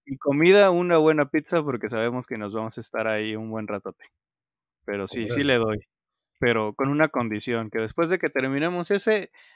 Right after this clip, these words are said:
Speaker 1: le damos a Twilight Imperium cuarta edición para ahora sí ya poder jugarlo.
Speaker 2: Ah, no, pues estás hablando de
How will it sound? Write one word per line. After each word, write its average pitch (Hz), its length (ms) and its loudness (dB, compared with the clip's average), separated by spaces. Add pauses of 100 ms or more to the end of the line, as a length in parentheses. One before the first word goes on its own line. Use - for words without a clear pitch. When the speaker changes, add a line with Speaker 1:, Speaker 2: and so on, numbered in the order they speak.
(120)
Speaker 1:
le 120 140 0
damos 139 420 4
a 113 80 0
Twilight 131 340 0
Imperium 127 320 -2
cuarta 131 280 0
edición 113 280 -4
para 110 200 -2
ahora 117 80 0
sí 123 100 -6
ya 117 80 -2
poder 113 260 -8
jugarlo. 104 380 -10 (280)
Speaker 2:
Ah, 147 580 0 (160)
no, 135 220 0 (140)
pues 120 160 -6
estás 135 300 -4
hablando 127 480 0
de 107 180 -8